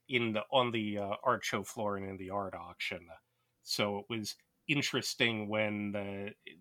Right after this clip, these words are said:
like, she stopped doing any of that stuff, and I was like, "Aw." <laughs> But she,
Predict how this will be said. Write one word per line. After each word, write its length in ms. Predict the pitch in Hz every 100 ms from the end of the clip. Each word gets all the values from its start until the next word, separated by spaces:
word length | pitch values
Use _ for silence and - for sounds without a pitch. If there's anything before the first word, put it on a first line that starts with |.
| -
like, 200 | 160 117
she 160 | - 113
stopped 440 | - 127 101 -
doing 320 | 123 110 110
any 200 | 110 104
of 80 | 101
that 220 | 104 104 -
stuff, 280 | - 92 -
and 80 | 98
I 20 |
was 100 | 95
like, 220 | 98 101
"Aw." 380 | 156 113 98 117 - _ _ _ -
<laughs> 460 | - - - - -
But 140 | 196
she, 220 | - 175